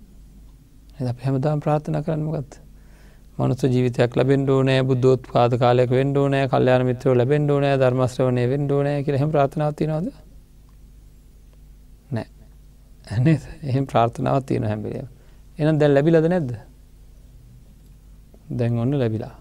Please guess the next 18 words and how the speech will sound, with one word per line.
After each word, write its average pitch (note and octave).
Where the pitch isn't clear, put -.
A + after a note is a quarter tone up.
නේද? D#3+
මේ B2+
කාලේ B2
ඒ B2
ලැබීම B2
තියෙනවා. B2
එහෙනම් C3
අන්න F3
බලන්ඩ B2
එහෙනම් F3+
පෙර E3+
භවයේ C3+
මම B2
බොහොම E3
සාර්ථක D3+
ජීවිතයක් D#3
ගත D3
කරලා D3+